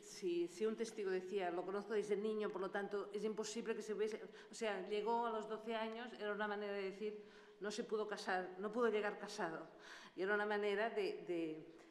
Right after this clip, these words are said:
de, <laughs> entonces, ¿no? ¿Hasta qué punto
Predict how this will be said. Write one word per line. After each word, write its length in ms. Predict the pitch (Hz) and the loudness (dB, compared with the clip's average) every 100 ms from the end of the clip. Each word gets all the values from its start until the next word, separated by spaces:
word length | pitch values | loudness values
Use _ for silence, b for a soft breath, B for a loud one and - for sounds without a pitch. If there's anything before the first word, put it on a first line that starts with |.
| B B - - | B B -20 -20
de, 160 | 180 202 | 2 4
<laughs> 400 | 202 247 220 190 | 4 2 -2 -2
entonces, 460 | - 220 233 - B B B - | -2 -2 -2 -6 B B B -6
¿no? 320 | 196 247 - 170 - | 0 0 0 -2 -2
¿Hasta 280 | 180 233 190 | 2 2 4
qué 100 | 285 | 2
punto 720 | - 254 220 214 175 147 - | 0 -2 -2 -2 -4 -4 -8